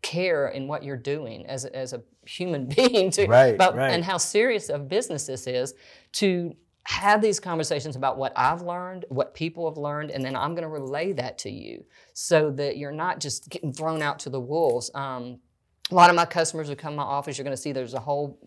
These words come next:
Speaker 1: um, shelf in there of just business cards. There's probably a hundred in there.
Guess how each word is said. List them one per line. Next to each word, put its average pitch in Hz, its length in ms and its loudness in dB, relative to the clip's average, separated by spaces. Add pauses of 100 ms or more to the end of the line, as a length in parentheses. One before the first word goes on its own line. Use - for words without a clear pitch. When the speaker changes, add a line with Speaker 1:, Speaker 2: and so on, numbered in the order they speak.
Speaker 1:
um, 113 280 -6
shelf - 440 0
in 127 80 -8
there 127 140 -6
of 120 100 -8
just 123 220 -6 (440)
business 151 380 4
cards. 120 360 0
There's 131 100 -10
probably 185 220 2
a 147 60 2
hundred 151 360 -4
in - 140 -14
there. - 260 -16